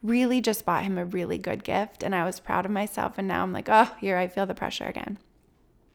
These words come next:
So I got him a, you know, got him a few things and wrapped them ready, you know, Christmas, here comes Christmas morning, and the kids are all, um, had all, most of their gifts opened, I guess, at this time.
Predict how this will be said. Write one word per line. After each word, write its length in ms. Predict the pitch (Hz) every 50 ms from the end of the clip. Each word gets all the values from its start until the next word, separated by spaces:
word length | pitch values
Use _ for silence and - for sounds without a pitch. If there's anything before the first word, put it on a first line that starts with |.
| _ - - - -
So 380 | - - 233 214 196 190 196 - - - - - - - - - - - - - - - - - - - - -
I 160 | - 226 226
got 180 | 226 240 233
him 120 | 240 254 269
a, 120 | 285 285 285 - - - _
you 100 | - 240 254
know, 220 | 202 196 196 202 -
got 200 | - 202 214 226
him 100 | 240 269
a 80 | 285
few 280 | 285 285 - 294 302 294
things 760 | - - - 226 226 220 214 220 220 220 220 220 220 - - -
and 640 | 202 196 196 196 196 190 190 185 185 190 196 202 - - -
wrapped 380 | 202 214 196 202 - - - -
them 340 | 214 202 196 208 202 202
ready, 340 | 202 190 196 196 196 202 196 - - -
you 100 | 214 208
know, 220 | 202 185 190 190
Christmas, 500 | 190 - - - - - 208 190 196 -
here 220 | - - - - -
comes 340 | - - 226 208 208 208 -
Christmas 500 | - - 185 - - 196 190 196 190 -
morning, 560 | 185 185 185 185 185 190 196 196 190 196 -
and 360 | - 196 196 196 196 190 185
the 60 | 196
kids 380 | 196 - - - 262 247 240 -
are 140 | 247 240 214
all, 460 | - 208 208 208 202 202 202 208 - - - - - - - - - - - _ _ _ -
um, 520 | - 196 196 196 185 185 185 185 - - - _ _ _ -
had 260 | - - 214 208 - -
all, 340 | 208 214 226 240 254 247 - -
most 340 | 240 285 349 392 392 -
of 160 | 440 349 294 277
their 140 | 233 208
gifts 460 | 190 - - 190 202 - - - - -
opened, 340 | - - - - - - 107
I 60 | 104
guess, 240 | - - - - -
at 140 | - - -
this 200 | - - - -
time. 440 | - - - - - - - -